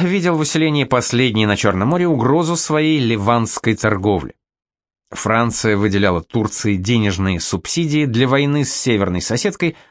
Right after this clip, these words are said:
участвовала в перевооружении её армии, направляла офицеров для обучения османских войск, инженеров для перестройки на европейский лад крепостей,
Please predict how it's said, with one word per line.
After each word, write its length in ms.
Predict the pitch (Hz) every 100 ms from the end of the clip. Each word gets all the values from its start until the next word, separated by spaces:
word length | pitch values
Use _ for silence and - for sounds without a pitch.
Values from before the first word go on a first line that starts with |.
| _ _ _
участвовала 500 | 135 220 202 175 175
в 140 | - -
перевооружении 880 | 160 147 139 143 131 135 117 107 92
её 320 | 90 90 82
армии, 440 | - 156 139 139 131 - _ _ _
направляла 580 | 123 - 104 120 160 -
офицеров 560 | - 98 - 160 143
для 140 | 104 104
обучения 520 | 95 - 127 127 123
османских 760 | - - 107 98 - - - 82
войск, 420 | 151 147 - - - _ _
инженеров 600 | 131 139 123 175 202 165
для 160 | 135 160
перестройки 680 | - 156 143 - 185 170 160
на 120 | 151
европейский 680 | 143 131 127 143 127 - 113
лад 260 | 110 110 98
крепостей, 640 | 98 95 78 - 165 165